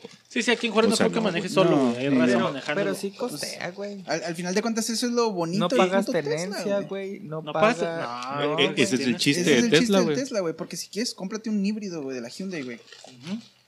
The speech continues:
Speaker 3: Si vas por la parte eléctrica, güey, métete un pinche de la Hyundai, güey, que te salen unos cuatrocientos lanas.
Speaker 1: Y, pues, el ahorro es bastante, porque igual le tienes que poner gas, ¿no? Una madre así. Creo que
Speaker 3: Al
Speaker 1: después
Speaker 3: final
Speaker 1: de cierto
Speaker 3: sí, güey.
Speaker 1: kilometraje ya entra el
Speaker 3: Pero lo, lo bonito del Tesla es que, ah, ah,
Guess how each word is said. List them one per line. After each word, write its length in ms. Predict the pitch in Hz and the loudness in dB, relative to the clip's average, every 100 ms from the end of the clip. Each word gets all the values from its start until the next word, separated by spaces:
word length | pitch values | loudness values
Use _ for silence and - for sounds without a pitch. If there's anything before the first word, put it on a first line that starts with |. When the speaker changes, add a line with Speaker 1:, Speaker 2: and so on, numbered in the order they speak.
| _ _ _ - - | _ _ _ -14 -10
Speaker 3:
Si 160 | 143 | -10
vas 220 | 139 151 - | -4 -4 -2
por 120 | 196 | -2
la 220 | 185 147 135 | 0 0 0
parte 300 | 143 - 170 | -4 -4 -6
eléctrica, 400 | 160 - 135 135 | -6 -8 -10 -8
güey, 120 | 120 | -8
métete 260 | 117 123 | -10 -10
un 120 | 123 120 | -8 -6
pinche 360 | 131 - 120 - _ _ | -8 -8 -12 -14 _ _
de 80 | - | -12
la 80 | 104 | -12
Hyundai, 260 | - 143 147 | -10 -8 -8
güey, 100 | 131 | -8
que 80 | 123 | -10
te 100 | 117 | -12
salen 300 | 120 123 127 | -10 -8 -8
unos 160 | 123 | -10
cuatrocientos 480 | 127 110 110 117 123 | -12 -16 -14 -12 -10
lanas. 340 | 120 120 - _ _ _ _ _ _ | -8 -8 -12 _ _ _ _ _ _
Speaker 1:
Y, 600 | 151 131 123 117 117 110 | -6 -4 -2 -4 -6 -8
pues, 280 | 104 117 - | -10 -12 -8
el 120 | 110 107 | -6 -4
ahorro 260 | 107 120 | -4 -6
es 120 | 123 | -8
bastante, 320 | 123 - 180 175 | -10 -12 -10 -10
porque 180 | - | -8
igual 140 | 120 123 | -6 -6
le 60 | |
tienes 200 | 131 135 | -6 -6
que 80 | 131 | -8
poner 260 | - 120 120 | -16 -14 -12
gas, 180 | 156 156 | -12 -12
¿no? 100 | 147 | -14
Una 160 | 147 | -16
madre 160 | 147 147 | -14 -14
así. 160 | - - | -14 -6
Creo 180 | 156 | -6
que 100 | 147 | 0
Speaker 3:
Al 40 | 190 | 0
Speaker 1:
después 220 | 202 156 | 2 0
Speaker 3:
final 40 | 160 | 0
Speaker 1:
de 60 | |
cierto 220 | 160 156 | -4 -4
Speaker 3:
sí, 60 | 185 | -2
güey. 100 | 170 | 0
Speaker 1:
kilometraje 460 | 139 120 127 147 143 | -2 -2 -6 -4 -2
ya 120 | 139 | -2
entra 320 | 139 143 139 | -4 -4 -4
el 100 | 135 | -2
Speaker 3:
Pero 100 | 127 | -4
lo, 100 | 139 127 - | -4 -6 -8
lo 100 | 139 | -6
bonito 280 | 127 131 180 | -6 -6 -8
del 60 | |
Tesla 300 | 151 147 160 | -8 -6 -4
es 80 | 156 | -6
que, 140 | 139 139 | -8 -12
ah, 180 | 175 165 | -14 -14
ah, 180 | 156 | -18